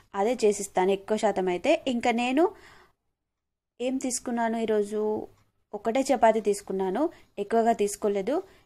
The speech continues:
ఇంకా మజ్జిగ తాగుదాం అనేసి ఇంకా ఎక్కువగా తీసుకోలేదు ఫ్రెండ్స్.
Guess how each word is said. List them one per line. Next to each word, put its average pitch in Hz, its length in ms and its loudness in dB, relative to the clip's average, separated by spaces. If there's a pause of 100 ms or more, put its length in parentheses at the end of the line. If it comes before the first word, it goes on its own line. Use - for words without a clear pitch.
(140)
ఇంకా 196 200 -2
మజ్జిగ 214 340 2
తాగుదాం 208 460 6
అనేసి 196 360 4
ఇంకా 233 240 4
ఎక్కువగా 208 320 6
తీసుకోలేదు 190 540 0
ఫ్రెండ్స్. 254 320 -4